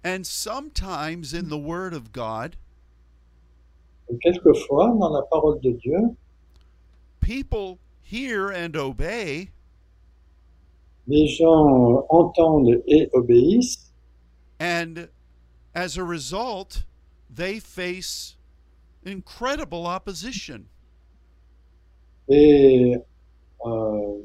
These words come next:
Speaker 2: le résultat, c'est qu'ils peuvent faire face à une opposition terrible.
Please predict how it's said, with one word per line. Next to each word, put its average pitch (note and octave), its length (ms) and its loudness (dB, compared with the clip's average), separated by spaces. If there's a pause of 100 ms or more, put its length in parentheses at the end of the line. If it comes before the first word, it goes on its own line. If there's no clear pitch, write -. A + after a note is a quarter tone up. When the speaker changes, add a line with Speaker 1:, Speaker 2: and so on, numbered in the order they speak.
Speaker 2:
le C#3 120 0
résultat, D3+ 800 0 (280)
c'est D3 260 -2
qu'ils C#3 280 -6
peuvent E3 360 4 (120)
faire C3+ 160 -2 (160)
face G#3+ 360 0 (180)
à C#3 100 -2
une D3 180 0
opposition D#3 1120 -2 (140)
terrible. G3+ 420 4